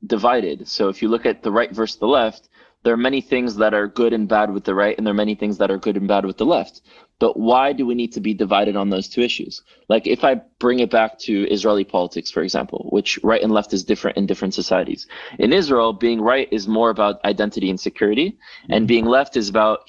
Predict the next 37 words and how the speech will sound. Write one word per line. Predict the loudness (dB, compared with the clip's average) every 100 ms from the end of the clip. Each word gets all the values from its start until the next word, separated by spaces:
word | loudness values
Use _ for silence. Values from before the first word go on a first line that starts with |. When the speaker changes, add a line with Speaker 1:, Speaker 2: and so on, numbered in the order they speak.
| -4
Speaker 1:
human | -2 0 0
rights | 0 -2
and | -2
justice. | -2 -4 -12 -14 -18 _ _ -4 0
Why | 2 2
do | 0
these | 0 0 0
two | -2 0
things | -4 -2 -4
contradict? | -2 -2 -2 -4 _ _ -2
Why | 0 2 0
can't | -2 0 0
I | 2
also | 0 0 -4 -2
care | 0 2 2
about | -2 -2
human | -2 0 2
rights | 0 -2 -12 _ _ -4
and | 0 0
justice | 0 -2 -2 -4 -4
and | 0 0
values | 2 0 -4 -10 -4
and | -2 0 0
care | 2 2
about | 2 2 0 -4 -2 0
identity | 0 -2 -2 0 0 -2
and | -4 -4
security? | 0 0 0 -4 _ _ _ -2
And | 0
so | 2 2
we've | 2 0
been | 0 0
convinced | -2 0 0 0 -6 -16 _ -20 _ 0
that | 0 2
these | 2 2
two | 0 2
things | 0